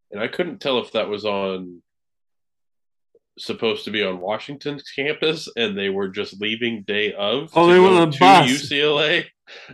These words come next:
Speaker 2: They, they're in a
Speaker 1: And
Speaker 2: bus.
Speaker 1: on, on game day, they took a bus to fucking L A. Um, which seemed, yeah, just a little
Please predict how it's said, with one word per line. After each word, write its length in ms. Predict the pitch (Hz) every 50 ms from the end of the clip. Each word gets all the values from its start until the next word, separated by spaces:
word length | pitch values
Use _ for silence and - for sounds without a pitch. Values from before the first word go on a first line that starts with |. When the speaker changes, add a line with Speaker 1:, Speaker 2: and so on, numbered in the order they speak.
| - -
Speaker 2:
They, 180 | - 151 156 156
they're 220 | 160 165 180 175
in 80 | 165 143
a 20 | 135
Speaker 1:
And 80 | 123
Speaker 2:
bus. 380 | 135 160 160 135 123 - - - _ _ _ -
Speaker 1:
on, 260 | - 127 131 135 131 120 - - - -
on 480 | 123 131 147 156 175 180 175 175 160
game 400 | 143 147 147 151 151 156 156 151
day, 280 | 131 117 107 101 101 101
they 140 | 98 104 110
took 240 | - - 117 113
a 80 | - 120
bus 480 | 113 107 107 113 110 107 107 - - - -
to 140 | - 107 101
fucking 500 | - - 104 95 - - 104 98 95 98
L 320 | 92 98 101 92 92 92
A. 1300 | 92 90 85 - 82 - _ _ _ _ _ _ _ _ _ _ _ _ _ _ _ _ _ _ - 101
Um, 640 | 104 101 98 95 92 92 90 90 87 85 82 82 80 78 _ _ _ _ _ _ _ - _ _ _ _ _ _ - - _ _ _ _ _ - -
which 320 | - 110 104 104 - - -
seemed, 480 | - 123 120 123 123 127 123 117 - -
yeah, 400 | - - 127 139 135 110 98 92
just 260 | 92 98 104 - -
a 80 | 120
little 560 | 113 110 123 139 139 147 143 139 143 135 135